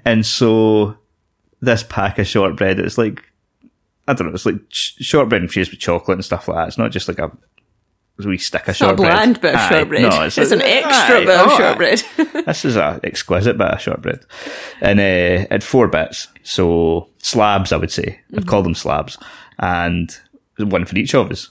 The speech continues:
Speaker 2: Mm-hmm.
Speaker 1: And so everyone else had theirs. In my head,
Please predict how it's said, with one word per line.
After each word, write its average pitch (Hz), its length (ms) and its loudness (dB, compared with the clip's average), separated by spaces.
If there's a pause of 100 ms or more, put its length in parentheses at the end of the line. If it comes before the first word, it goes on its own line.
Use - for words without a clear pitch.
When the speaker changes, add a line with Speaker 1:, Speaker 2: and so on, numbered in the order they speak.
(100)
Speaker 2:
Mm-hmm. 208 260 -10 (800)
Speaker 1:
And 101 160 2
so 95 600 2 (340)
everyone 113 200 0
else 104 120 0
had 90 100 -2 (140)
theirs. 87 380 -2 (840)
In 131 160 4
my 143 140 2
head, 98 420 0